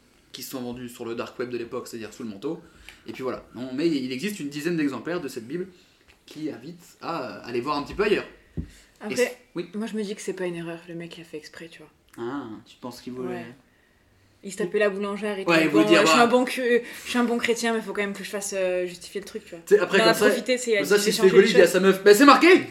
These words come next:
Speaker 2: Eh ouais, j'y suis pour rien.
Speaker 1: Tu commettras l'adultère avec la boulangère ! » De la Russe, tu vois, c'est vachement précis quand même.
Speaker 2: <laughs> C'est dingue.
Speaker 1: Le bouquin, quoi. C'est écrit mille six cents ans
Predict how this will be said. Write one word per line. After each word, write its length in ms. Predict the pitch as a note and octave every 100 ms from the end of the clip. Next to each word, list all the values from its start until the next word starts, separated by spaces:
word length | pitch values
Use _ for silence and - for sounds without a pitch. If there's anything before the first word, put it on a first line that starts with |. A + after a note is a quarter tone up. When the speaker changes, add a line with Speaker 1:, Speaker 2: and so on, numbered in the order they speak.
| -
Speaker 2:
Eh 20 |
ouais, 300 | C#3 A#3 C#4+ C#4
j'y 60 |
suis 100 | -
pour 140 | C#4+ C4+
rien. 80 | D#4+
Speaker 1:
Tu 180 | C#4 A3
commettras 460 | - C#4+ C4+ C#4 C4+
l'adultère 400 | A#3+ A3 D4+ D#4+ -
avec 280 | B3+ C4+
la 100 | C4
boulangère ! » 540 | A3 A#3+ A3 G#3 F3+ B2+ C3+ - - _ -
De 200 | D3+ A#3
la 200 | C#4 C4
Russe, 320 | B3+ C#4+ - -
tu 60 |
vois, 140 | C4 F4
c'est 160 | - C#4+ - -
vachement 300 | A3 A3+ G#3+
précis 220 | G#3 C#4 A4
quand 160 | F#3
même. 460 | F#3+ F#3 F3 E4 D4+
Speaker 2:
<laughs> 0 |
C'est 200 | D#3 -
dingue. 420 | - G4+ F#4 C#4 F#3+
Speaker 1:
Le 120 | G3+
bouquin, 340 | G3 G3 A3
quoi. 140 | F#3+ D3+
C'est 140 | D#4+
écrit 200 | F3 F#3+
mille 140 | G#3+ C#4+
six 120 | C#4+
cents 160 | C4
ans 60 | A#3+